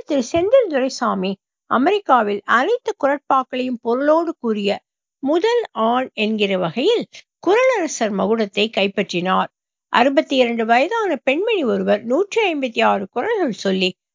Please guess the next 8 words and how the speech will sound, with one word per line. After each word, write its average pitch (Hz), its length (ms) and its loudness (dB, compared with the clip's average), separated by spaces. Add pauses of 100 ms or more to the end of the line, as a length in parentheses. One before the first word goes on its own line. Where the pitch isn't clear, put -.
(140)
அசத்தி 311 500 2
விட்டார். 180 500 0 (440)
முப்பதுக்கும் 370 640 4
மேற்பட்டவர்கள் 214 840 0
ஐம்பது 233 580 0
குறட்பாக்களுக்கும் 269 960 0
மேல் 185 200 2 (280)
ஒப்புவித்தார்கள். 170 960 0